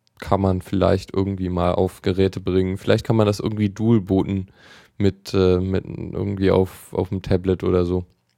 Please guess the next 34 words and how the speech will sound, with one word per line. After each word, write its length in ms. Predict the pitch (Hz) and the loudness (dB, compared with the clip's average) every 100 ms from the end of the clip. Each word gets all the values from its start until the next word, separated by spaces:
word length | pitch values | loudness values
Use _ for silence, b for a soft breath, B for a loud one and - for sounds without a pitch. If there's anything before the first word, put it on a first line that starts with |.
| - | -4
Mal 200 | 127 120 | 2 2
sehen. 240 | 90 87 - B B B B B B B B - | 2 -4 -8 B B B B B B B B -4
Joa, 520 | 120 104 90 87 87 - - | 2 4 4 2 -2 -12 0
das 300 | 104 95 - | 2 2 0
nächste, 720 | 101 104 170 - - 98 123 - | 0 2 0 -2 0 0 0 -2
ähm, 540 | 107 107 110 107 107 - _ _ - | 0 0 0 -2 -4 -8 _ _ -18
die, 280 | 110 - - | -8 -6 -4
der 220 | - 104 | 0 2
nächste 320 | 117 160 123 | 2 2 2
Release, 580 | 101 98 95 104 - - | 2 2 -2 -4 -6 -4
äh, 180 | 98 98 | -2 -2
trägt 460 | - 107 - - | -2 -2 -2 -2
den 320 | 107 110 110 - - | -2 0 -4 -8 -14
lustigen 1000 | - - - 110 156 - 143 143 135 - | -14 -14 -6 -2 -2 -2 -4 -4 -6 -6
oder 420 | - 101 98 - | 0 0 0 -4
interessanten 560 | 113 131 123 131 120 | -6 -4 -2 -2 -2
Namen, 360 | 110 113 120 123 | 0 0 0 -2
äh, 240 | 107 104 | 0 0
Terrified 760 | - - 143 175 - 123 127 - _ | 0 2 2 2 2 2 0 -6 _
Chipmunk. 580 | - 92 85 101 127 - | -4 -4 0 -2 -2 -6
Und 160 | - 104 | -8 -2
zwar 200 | - 117 | 0 0
ist 100 | 117 | -2
es 140 | 113 | -4
der 300 | - 110 110 B B B B B B | 0 2 2 B B B B B B
neue 380 | - 107 156 170 | 0 4 4 2
Linux-Kernel, 880 | 135 165 180 - - - 95 101 120 | 0 0 -2 -4 -10 0 2 2 0
und 140 | - 110 | -2 -2
zwar 160 | 120 | -2
die 140 | 113 110 | 0 2
Version 340 | 113 110 113 | 0 0 -2
drei 240 | 101 107 | 0 0
Punkt 300 | 131 - 120 | 0 -4 -6
sechs. 420 | - 127 - - | 0 0 -2 -14